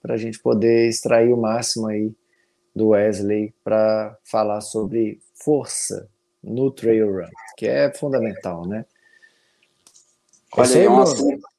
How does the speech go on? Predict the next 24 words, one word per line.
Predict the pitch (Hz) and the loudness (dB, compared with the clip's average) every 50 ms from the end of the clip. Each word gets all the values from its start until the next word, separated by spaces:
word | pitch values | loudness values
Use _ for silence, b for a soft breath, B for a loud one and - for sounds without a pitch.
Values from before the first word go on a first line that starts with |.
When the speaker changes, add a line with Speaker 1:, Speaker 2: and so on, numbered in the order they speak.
| _ _ | _ _
Speaker 2:
não, | 131 135 143 151 143 | 0 2 2 4 4
é | 131 127 | 4 4
um | 127 135 | 4 4
assunto | 131 - - 147 143 135 - | 2 0 -4 -4 -4 -2 -2
que | 160 | 0
muito | 135 135 135 147 - | 2 2 2 2 2
me | 160 156 | 2 0
interessa, | 160 160 160 143 135 135 135 156 - - | 2 2 0 0 2 2 0 0 0 -2
ainda | 165 160 151 139 | -2 -2 0 2
mais | 131 131 135 147 | 2 0 0 0
nessa | 156 156 156 - 165 156 | -4 -8 -6 -8 -10 -10
situação | - - - 156 156 156 - - 135 135 143 | -10 -8 -4 -4 -2 -2 -4 -6 -6 -6 -6
agora, | 139 123 120 120 117 117 | -4 -2 -2 -2 -2 -4
que | 117 117 | -8 -8
vai | 113 117 117 | -6 -6 -6
ser, | 117 - - 113 117 117 113 120 117 117 | -6 -8 -8 -6 -4 -4 -4 -4 -4 -6
cara, | - 123 117 113 113 113 110 110 110 _ | -8 -6 -6 -4 -4 -4 -6 -8 -10 _
é, | - 117 117 113 113 110 113 117 113 110 | -10 -8 -8 -6 -6 -6 -6 -6 -6 -8
essencial | 113 113 - - 110 117 127 - - 131 127 127 127 - | -8 -10 -10 -6 -6 -6 -6 -4 0 2 2 2 2 0
pra, | 139 139 139 135 135 135 | 0 0 0 0 -2 -6
pro | _ _ 135 | _ _ -2
meu | 135 131 135 | -2 -2 -2
retorno, | 135 147 156 151 - 131 123 123 123 117 113 113 | -2 -4 -6 -4 -2 -4 -4 -2 -4 -6 -6 -6
né? | 113 113 127 | -6 -8 -12